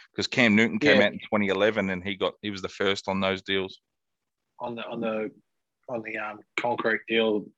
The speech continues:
Speaker 2: this is what a first round pick gets, this is what a second overall, all the rest of it, yeah. Um, I think really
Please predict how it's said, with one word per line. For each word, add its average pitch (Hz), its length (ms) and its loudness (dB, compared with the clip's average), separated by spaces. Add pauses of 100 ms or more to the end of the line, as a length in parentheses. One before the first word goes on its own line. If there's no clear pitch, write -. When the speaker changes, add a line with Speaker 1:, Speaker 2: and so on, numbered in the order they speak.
(100)
Speaker 2:
this 120 180 0
is 110 80 -2
what 117 120 6
a 113 60 2
first 117 300 4
round 113 200 2
pick - 180 0
gets, 113 220 -2
this 120 100 4
is 107 60 0
what 110 100 -2
a 98 40 -6
second 113 440 -2
overall, 113 560 0 (140)
all 107 80 -6
the 104 80 -8
rest 107 180 -2 (100)
of 110 60 -10
it, - 100 -4 (680)
yeah. 135 120 4
Um, 139 120 -2
I 147 80 2
think 180 240 6 (140)
really 143 480 6